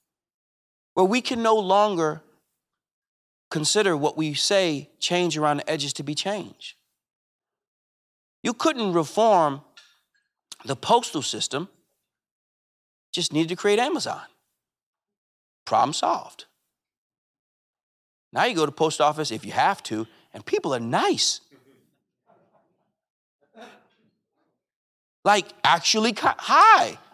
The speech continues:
Oh, wow. You good?" The American public school system has failed. This is a fact.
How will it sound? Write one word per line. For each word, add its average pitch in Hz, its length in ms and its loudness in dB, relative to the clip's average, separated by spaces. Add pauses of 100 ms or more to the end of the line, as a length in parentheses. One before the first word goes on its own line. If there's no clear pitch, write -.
(120)
Oh, - 220 2 (120)
wow. - 540 -2 (180)
You 190 140 -2
good?" 262 340 6 (4000)
The 143 80 -2
American 165 480 0
public 143 300 -2
school 131 300 -4
system 104 480 -8 (800)
has 120 220 -4
failed. - 380 -8 (1400)
This 110 180 -6
is 113 100 -6
a 120 60 -8
fact. - 420 -8